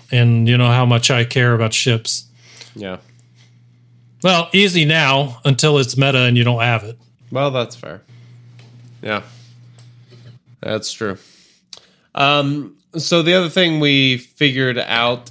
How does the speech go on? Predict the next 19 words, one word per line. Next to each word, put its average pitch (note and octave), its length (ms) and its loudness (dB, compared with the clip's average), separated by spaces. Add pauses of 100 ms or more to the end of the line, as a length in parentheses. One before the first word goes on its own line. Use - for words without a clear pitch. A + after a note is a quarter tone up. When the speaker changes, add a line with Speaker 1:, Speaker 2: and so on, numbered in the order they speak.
Speaker 2:
is B2 640 -2 (100)
w-, B2+ 400 -6
we C3 260 -6
will B2 180 -8
be B2 140 -4
getting B2 320 -2
Wat D3+ 240 -2
Tambor C#3+ 420 -2
from A#2+ 420 -2
Special C#3+ 400 -4
Mission C3 580 -6 (420)
in A2+ 640 -2
the A2+ 220 -4
third D#3+ 340 -2
phase A#2+ 640 -2
of A2 520 -6 (180)
the B2 160 -8
Separatist A2+ 600 -10
Might G#2 400 -6